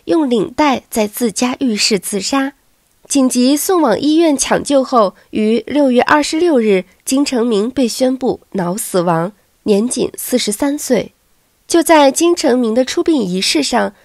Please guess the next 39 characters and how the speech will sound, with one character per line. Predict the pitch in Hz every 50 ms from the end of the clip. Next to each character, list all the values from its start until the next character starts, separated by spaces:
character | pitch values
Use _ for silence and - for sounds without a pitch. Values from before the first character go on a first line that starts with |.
| _ -
曾 | - - 294 320 330
与 | 285
金 | 247 - 320 339 339
城 | - 294 262 262
明 | 254 226 214 226 233 -
有 | 233 208
过 | 180 - 202 190
合 | - - 190 175
作 | 180 - 311 277
的 | 262
艺 | - - 285 247
人 | 208 196 175 175 185 208 _ _ _ _
张 | - 330 330 339
瑞 | 339 320 254
熙、 | 226 - - - 311 311 320 _ _ _
韩 | - - 220 196 220 285
可 | - - 247 -
露 | - 320 311 254
等 | - 180 165 - - _ -
均 | - 302 311 320 339
前 | - - - 226 190 196
往 | 214 196 175 165
灵 | 170 170 175 208
堂 | 240 - - 190 170 185
吊 | - 262 254 220 208
唁。 | 208 220 220 202 - - _ _ _ _ _ _ _ _ _ _ _ _ _ -
在 | - 349 349
生 | - 381 370 370
活 | - - 254 233
中， | 233 285 311 320 339 - _ _ _
金 | - - 339 370
城 | 370 - 302 277
明 | 285 254 214 214 233 - -
拥 | 311 302 311
有 | 240 208 269
许 | - - - 143
多 | - 185 220
爱 | - - 311 294 247
好， | - - 220 196 180 185